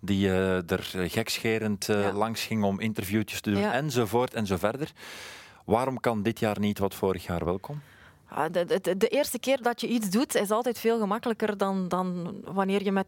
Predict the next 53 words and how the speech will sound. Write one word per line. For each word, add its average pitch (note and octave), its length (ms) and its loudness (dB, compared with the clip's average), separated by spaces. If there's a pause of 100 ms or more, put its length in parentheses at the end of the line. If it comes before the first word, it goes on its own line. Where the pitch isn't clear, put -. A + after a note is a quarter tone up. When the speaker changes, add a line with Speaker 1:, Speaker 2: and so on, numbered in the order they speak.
Speaker 2:
druk G#3+ 260 0
op G#3+ 120 -2
de G#3 60 -2
schouders. A3 460 -2
Ze - 160 -12
heeft A3+ 280 0
vorig A#3+ 340 0
jaar A3+ 180 0
die G#3 100 0
witte G#3 220 -2
trui D#3 280 -2
gedragen. F#3+ 560 -4
Iedereen A#3+ 280 2
verwacht, G#3+ 340 -2
"Ja, A#3 200 0
gaan G#3 160 0
we G#3 60 2
haar G3+ 100 0
weer A3+ 180 0
in A3 120 2
die F3 120 -2
witte F3 200 -2
trui F3 260 -2
zien?" F#3 140 -4
Dat F#3+ 120 0
is F#3 60 -4
een F#3+ 60 -6
compleet A#3+ 420 0
andere A#3+ 220 2
manier G#3 340 2
om A3 60 0
naar G3 120 0
die F#3 100 -4
Tour F#3+ 180 -4
de F3+ 80 -2
France - 260 -4
te - 80 -8
vertrekken. F3+ 420 -4 (340)
Wetende A3 480 2
dat F3+ 180 0
ze G3+ 100 -2
nog G3 160 0
maar G#3 320 0
negentien A#3+ 540 0
jaar B3+ 340 2
is, - 200 -6 (500)
Speaker 1:
Nu A2 160 2
twintig. E2+ 500 -6
Speaker 2:
Nu G#3 160 4
Speaker 1:
Toen G#3+ 100 0
Speaker 2:
twintig, G#3 320 0
Speaker 1:
negen. E3+ 140 -8
Speaker 2:
ja, G#3+ 140 0